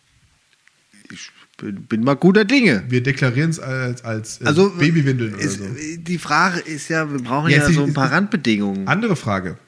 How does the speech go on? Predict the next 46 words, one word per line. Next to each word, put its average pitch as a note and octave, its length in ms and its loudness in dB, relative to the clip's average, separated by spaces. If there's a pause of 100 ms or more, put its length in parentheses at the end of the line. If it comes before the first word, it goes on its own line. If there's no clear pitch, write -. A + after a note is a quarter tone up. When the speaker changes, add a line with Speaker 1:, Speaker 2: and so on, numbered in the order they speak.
(140)
Speaker 1:
Weil A2 240 0 (120)
Speaker 2:
Nick, C3+ 120 4
Speaker 1:
entsorgen D3+ 360 4
Speaker 2:
willst, G#3 80 2 (100)
Speaker 1:
heißt G3 320 2
Speaker 2:
willst G#3 120 -2
du - 20 2
ihn C3+ 200 2
haben, C#3 560 0 (140)
wenn C3+ 220 -4
er D#3+ 80 -2
noch D#3 140 -2
funktionstüchtig D3 760 -6
ist - 260 -14 (160)
für A#2 140 -4
deinen G#2+ 200 -6
Gatter? D3 300 -4 (1040)
Speaker 1:
Den G2+ 180 -4
müssen A#2 140 -2
wir B2+ 80 -2
uns A2+ 80 -4
erstmal A#2 300 -2
angucken. B2 240 0
Wir A#2+ 100 4
müssen D#3 120 4
Speaker 2:
Okay. E3+ 100 6
Speaker 1:
ihn E3+ 60 4
ja E3 100 6
eh G3 180 4
abholen. G2 640 -2
Speaker 2:
Björn, D#3+ 320 6
wir E3 100 4
fahren B2+ 220 4
zu E3 180 4
dir, F#3 320 4
wir C3+ 80 -2
besuchen D3 420 2
dich, E3 320 0
wir A#2+ 120 0
holen B2+ 120 2
den B2+ 100 0
Gattestuhl C#3+ 420 0
ab, C#3+ 360 -4 (640)
wir A#2+ 200 0
berichten C#3+ 360 -2
davon D#3+ 460 -2